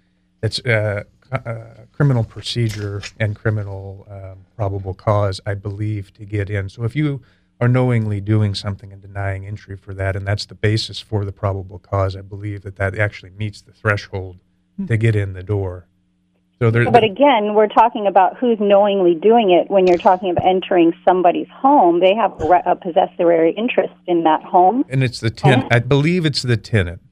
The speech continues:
Speaker 1: in this case,
Speaker 2: Mm-hmm.
Speaker 1: 'cause I believe that the, the landlord would not be as subject to that 'cause they're regulating business under the police power.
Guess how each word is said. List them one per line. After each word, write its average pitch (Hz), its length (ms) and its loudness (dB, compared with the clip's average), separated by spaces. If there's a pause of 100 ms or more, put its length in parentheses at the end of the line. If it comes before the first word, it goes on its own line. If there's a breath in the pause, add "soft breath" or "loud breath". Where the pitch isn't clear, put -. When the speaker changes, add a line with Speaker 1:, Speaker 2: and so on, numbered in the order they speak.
(240)
Speaker 1:
in 117 100 4
this 110 220 2
case, 87 380 -2
Speaker 2:
Mm-hmm. 233 100 -16 (180)
Speaker 1:
'cause - 80 -4
I 117 80 4
believe 120 380 0
that 101 180 -2
the, 101 320 -8
the 101 160 -2
landlord 101 480 0
would 98 140 -8
not 95 200 -4
be 95 200 -10
as 85 100 -14
subject 98 400 -10
to 95 80 -20
that 90 180 -10
'cause 87 140 -20
they're 90 140 -16
regulating 90 560 -8
business 90 480 -10
under 90 180 -20
the 90 100 -20
police 92 360 -20
power. 98 440 -20